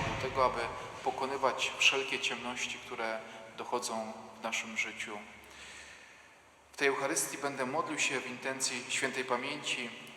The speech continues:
Krystynę Krokos w dziesiątą rocznicę śmierci. Jest to msza święta od córki Oli z rodziną, prosząc dla niej o dar życia wiecznego.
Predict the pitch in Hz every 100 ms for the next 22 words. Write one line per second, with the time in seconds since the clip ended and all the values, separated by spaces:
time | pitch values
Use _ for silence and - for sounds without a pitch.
0 | - - - - 131 - 135 123 113 113
1 | - - - - - - - - - 139
2 | 143 131 - - 123 120 131 135 123 120
3 | 123 123 123 - 123 139 143 - 117 104
4 | 123 117 123 113 131 135 123 123 113 110
5 | - 127 - 120 - 110 110 101 - -
6 | 117 131 139 120 113 139 - 120 113 113
7 | 113 113 - 147 107 107 - - - -
8 | - 101 92 110 98 - 101 - -